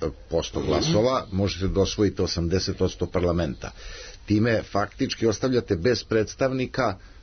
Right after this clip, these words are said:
one političke opcije koje imaju utemeljenje među građanima. U tom smislu proporcionalni je za mladu demokratiju, jer mi smo obnovili višepartijski sistem tek pre dvadeset i nešto godina, a nemamo spor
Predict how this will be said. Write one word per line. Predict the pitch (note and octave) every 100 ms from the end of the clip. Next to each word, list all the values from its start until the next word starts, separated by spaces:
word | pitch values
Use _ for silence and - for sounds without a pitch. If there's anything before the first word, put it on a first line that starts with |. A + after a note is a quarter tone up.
| - -
one | G#2 G#2 B2+
političke | - G#2+ G#2+ - A#2+ - A#2
opcije | F#2 F#2 - - A#2+
koje | - A2 A2+ G#2
imaju | G#2+ B2 D3 C3+
utemeljenje | B2+ - A#2+ A#2 A2+ A2+ G#2
među | G2 F#2 F2
građanima. | E2 E2 C#2+ A#1+ A1+ A1+ - -
U | D#2+
tom | - A#2+ D3+
smislu | - B2+ G2+ G2
proporcionalni | - F#2+ - E2+ - F#2 F2+ E2+ E2
je | D#2+ D2+ - - -
za | D2 D#2
mladu | C#2+ D2 F#2+ A#2+ B2+
demokratiju, | A#2 A#2+ G#2 A2 G#2+ - A2+ G#2 G#2+ - -
jer | E2 E2 - - - -
mi | B1+
smo | C2 C2+
obnovili | C#2+ C2+ D2 D2 C#2+
višepartijski | D2+ - D2 C#2+ - -
sistem | C#2+ - C2+ G#1+
tek | A#1+ -
pre | -
dvadeset | A#1+ A1 A#1 - -
i | B1+ A1+ - - - -
nešto | D#2 D2 C#2
godina, | C#2+ G2 G2+ F#2+ -
a | E2
nemamo | F2+ G2+ F#2 F2+ D#2
spor | - - - E3+